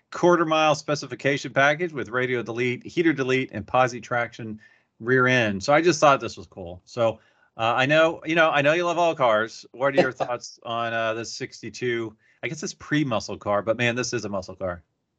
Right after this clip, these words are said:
Speaker 2: Yeah, well, it's, it's definitely leading up to the, the, you know, the muscle car and the horsepower wars, right, of the later
Speaker 1: Yep.
Speaker 2: sixties. Hundred percent it is. And I, I love a low optioned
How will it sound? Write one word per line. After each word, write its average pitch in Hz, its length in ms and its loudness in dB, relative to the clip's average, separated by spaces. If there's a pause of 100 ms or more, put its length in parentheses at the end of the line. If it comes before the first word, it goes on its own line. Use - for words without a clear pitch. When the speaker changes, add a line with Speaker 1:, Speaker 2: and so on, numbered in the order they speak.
(120)
Speaker 2:
Yeah, 262 260 -2
well, 139 220 -4
it's, - 200 -10
it's 147 160 -18
definitely 190 360 -4
leading 147 240 -4
up 135 180 -6
to 135 100 -16
the, 117 580 -10 (100)
the, 110 200 -6
you 120 120 -14
know, 101 100 -12
the 107 100 -14
muscle 117 320 -8
car 117 240 -4
and 117 80 -4
the 107 60 -10
horsepower 110 580 -4
wars, 104 680 -6
right, 104 260 -10
of 104 160 -12
the 98 140 -20
later 104 200 -12
Speaker 1:
Yep. 107 120 -6
Speaker 2:
sixties. - 600 -10 (360)
Hundred 117 340 -4
percent 113 300 -6
it 101 100 -8
is. 120 340 -4 (160)
And 110 460 -6 (440)
I, 117 640 -2 (1200)
I 123 220 -6
love 131 460 -6 (120)
a 113 500 -10 (580)
low 123 420 -6
optioned 113 640 -8